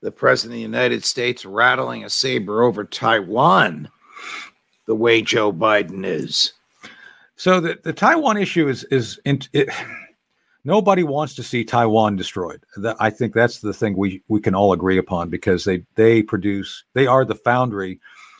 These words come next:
Speaker 2: of computer chips, which go into, like, n-, ninety percent of cars today.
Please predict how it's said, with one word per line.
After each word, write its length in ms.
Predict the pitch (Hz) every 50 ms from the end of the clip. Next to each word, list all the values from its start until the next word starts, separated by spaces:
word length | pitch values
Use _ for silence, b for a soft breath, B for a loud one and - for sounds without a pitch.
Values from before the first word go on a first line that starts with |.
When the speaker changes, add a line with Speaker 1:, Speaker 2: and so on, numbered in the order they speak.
| B B B
Speaker 2:
of 460 | _ 104 101 98 98 95 92 - - _
computer 400 | - 98 95 - 139 143 123 117
chips, 320 | - - 110 95 - -
which 180 | 113 104 - _
go 260 | 113 107 107 104 104 104
into, 300 | 104 101 101 - - 98
like, 200 | 92 95 92 85 _
n-, 180 | 98 95 95 92 _
ninety 280 | _ 104 107 117 123 120
percent 400 | - - 107 - - 113 104 92
of 100 | 85 _
cars 400 | - - 101 101 101 98 - -
today. 420 | - - 76 87 82 82 85 85